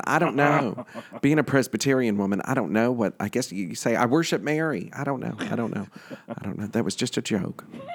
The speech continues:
Speaker 1: That was a joke. There are gonna be some Catholics at the, "She called us a Mary worshiper." I'm like, "Y'all got a lot of pictures of her at your church." We have pictures of blonde Jesus, but, you know, we do our thing. The Garden District.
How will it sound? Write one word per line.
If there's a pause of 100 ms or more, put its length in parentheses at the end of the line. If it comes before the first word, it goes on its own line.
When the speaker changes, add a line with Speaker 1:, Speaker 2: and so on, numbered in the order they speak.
(180)
Speaker 1:
That
was
a
joke.
There
are
gonna
be
some
Catholics
at
the,
"She
called
us
a
Mary
worshiper."
I'm
like,
"Y'all
got
a
lot
of
pictures
of
her
at
your
church." (640)
We
have
pictures
of
blonde
Jesus,
but, (260)
you
know, (800)
we
do
our
thing.
The
Garden
District.